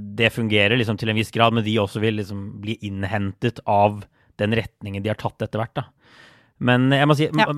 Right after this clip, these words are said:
Speaker 1: ma-, mange av prestene mener at liksom kirken, kristendommen, har fått et P R-problem, også mer moderate kirker, fordi folk nå forbinder kirken i U S A med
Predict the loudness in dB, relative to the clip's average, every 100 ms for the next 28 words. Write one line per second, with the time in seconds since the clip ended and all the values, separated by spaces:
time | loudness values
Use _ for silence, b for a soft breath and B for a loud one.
0 | -2 0 0 2 2 2 0 0 0 0
1 | -4 -8 -10 -4 -4 -4 -2 -2 -2 -4
2 | -6 -8 -8 -2 0 0 -4 -8 -14 -10
3 | -4 -2 -2 -6 -10 -6 -2 2 2 0
4 | -4 -12 -12 -4 0 2 2 4 4 2
5 | 0 -4 -2 -4 -2 0 0 _ -4 -2
6 | -2 -6 -6 -8 -8 -6 -6 -4 -4 -4
7 | -4 -6 -6 -4 0 2 2 -2 -2 0
8 | 0